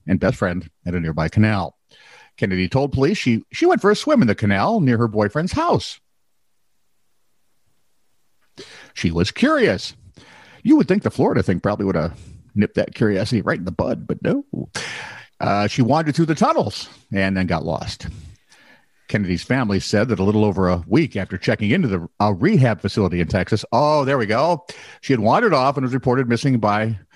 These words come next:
by the local report. Friend Brady Morgan said Grand Prairie police spotted her near a creek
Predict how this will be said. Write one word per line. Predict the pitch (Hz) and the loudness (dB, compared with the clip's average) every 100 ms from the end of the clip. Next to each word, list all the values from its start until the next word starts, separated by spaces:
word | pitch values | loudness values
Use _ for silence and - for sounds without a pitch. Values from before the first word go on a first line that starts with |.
| - - | -20 -10
by | - 90 | -2 0
the | 92 | 0
local | 98 95 107 | 2 2 0
report. | 90 85 113 170 | -2 2 2 2
Friend | 156 - 98 107 107 - - | -2 -4 -2 -2 -4 -8 -8
Brady | - 90 87 | -2 0 0
Morgan | 92 139 131 | 0 0 0
said | 117 120 107 104 92 - - _ | -2 0 0 -2 -8 -16 -20 _
Grand | - 85 80 | -4 -4 0
Prairie | 98 95 | 0 0
police | - 98 107 | -2 0 0
spotted | - - 98 104 | 0 -2 -2 0
her | 101 95 | 0 2
near | 104 196 | 2 2
a | 185 | 0
creek | - - 240 147 - - | 0 0 2 0 -4 -20